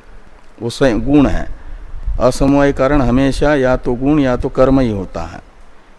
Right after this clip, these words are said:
समवाय कारण द्रव्य ही होता है। असमवाय कारण यदि किसी का बन रहा है तो या तो प्रयत्न रूप गुण होगा, यानी गुण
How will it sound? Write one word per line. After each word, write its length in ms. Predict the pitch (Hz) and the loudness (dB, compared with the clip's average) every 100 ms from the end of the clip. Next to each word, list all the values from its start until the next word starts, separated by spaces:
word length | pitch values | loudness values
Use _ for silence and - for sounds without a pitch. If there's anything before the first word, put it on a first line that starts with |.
| - - | -20 -6
समवाय 380 | 139 127 135 135 | 0 2 2 2
कारण 380 | 127 123 143 139 | 0 0 2 2
द्रव्य 340 | 131 127 135 | 0 0 0
ही 160 | 139 123 | 2 0
होता 320 | 95 - 90 | -4 -8 -8
है। 220 | 87 - - - - - - - - - - - - - - - - - - | -8 -10 -10 -8 -8 -10 -18 -16 -14 -12 -14 -16 -14 -14 -16 -20 -20 -12 -4
असमवाय 520 | 113 127 127 131 131 | -2 0 0 2 2
कारण 300 | 123 123 135 | 2 2 0
यदि 180 | 127 127 | -2 -4
किसी 260 | 131 135 | -6 -6
का 120 | 127 | -4
बन 200 | 120 123 | -2 -2
रहा 260 | 127 135 135 | 0 0 0
है 240 | 131 143 - - - - - - - - - - - - | -2 -4 -8 -14 -20 -20 -16 -16 -16 -8 -6 -6 -12 -10
तो 120 | - | -4
या 260 | 110 120 131 | 0 2 2
तो 180 | 131 120 | 0 -6
प्रयत्न 520 | - 123 131 131 135 | -2 0 0 0 -4
रूप 200 | 127 123 120 | -4 -4 -6
गुण 200 | 127 139 | -4 -2
होगा, 360 | 127 131 135 135 160 - - - - - - - - - - - | -2 -2 -2 -4 -6 -16 -20 -20 -20 -20 -18 -16 -14 -14 -14 -12
यानी 220 | - 123 117 | -4 -4 -2
गुण 320 | 135 170 | 2 2